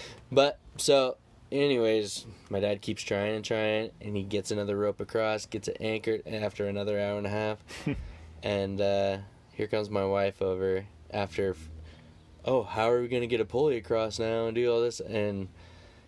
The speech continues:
Speaker 1: she says, Why don't you guys just tie on the rope that you just threw across to the front of the raft, keep tension on the line,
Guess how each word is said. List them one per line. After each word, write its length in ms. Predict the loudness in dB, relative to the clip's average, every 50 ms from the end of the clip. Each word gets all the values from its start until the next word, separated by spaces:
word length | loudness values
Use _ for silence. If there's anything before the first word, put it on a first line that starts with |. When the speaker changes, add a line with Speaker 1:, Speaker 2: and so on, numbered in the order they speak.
| -20 -16
Speaker 1:
she 220 | -12 -8 -6 -4 -2
says, 520 | 0 2 2 2 2 2 0 -2 -6 -8
Why 180 | -6 -4 -2 0
don't 140 | -2 -2 -2 0
you 60 | 0
guys 140 | 0 0 0
just 180 | -2 -4 -4 -2
tie 240 | -2 0 0 2 0
on 240 | 0 -2 -2 -2
the 80 | -2 2
rope 320 | 4 4 4 4 4 2
that 100 | -2 -6 -6
you 80 | -6
just 180 | -4 -6 -6 -4
threw 140 | -2 -2 -2
across 360 | 0 0 0 2 2 0 -2
to 120 | -4 -10 -16
the 60 | -6
front 240 | 0 2 2 2 2
of 60 | 2
the 60 | 2
raft, 400 | 2 2 2 2 0 -2 -4 -8
keep 260 | -8 -6 -6 -6 -6
tension 360 | -2 -2 -2 -2 -2 -2 -2 -2
on 100 | 0 0
the 80 | 0
line, 400 | 0 2 2 2 2 0 0 -4